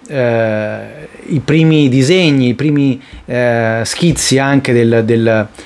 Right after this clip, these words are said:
eh, de-, dei grafici anche del, del nuovo stadio a San Donato Milanese, quindi staremo a vedere, siamo anche noi in attesa di quello che potrebbe essere poi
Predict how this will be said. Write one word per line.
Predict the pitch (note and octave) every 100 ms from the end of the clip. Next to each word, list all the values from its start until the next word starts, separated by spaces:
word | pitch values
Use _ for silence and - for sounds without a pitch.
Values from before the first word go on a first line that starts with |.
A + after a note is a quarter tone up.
| - -
eh, | A2+ A2+ G#2+ G#2 G2+ G2+ G2+ A2+
de-, | A#2
dei | C3 C3
grafici | B2+ E3 D3+ - C3 C3+
anche | C3+ C3+ B2+
del, | A#2 A#2 A2+
del | B2
nuovo | C#3 E3+ G#3
stadio | - A#2 A#2 A#2+ D#3+ F3+
a | - A#2 A2+
San | G#2+ B2
Donato | B2+ C3 B2+
Milanese, | C3+ F#3 F3+ A2 A2+
quindi | A2+ A#2
staremo | A2 A#2+ A2+ A2+
a |
vedere, | A#2+ C3+ G#2+ G#2 G2+ - - -
siamo | - A#2+ B2
anche | B2+ C3+
noi | A#2+ A2+
in | A#2
attesa | B2 - G#2+ G2+ G#2
di | G2+
quello | A2 G#2+
che | A2
potrebbe | - A2 A2+ A2+
essere | A2+ - A2
poi | - A2+ A2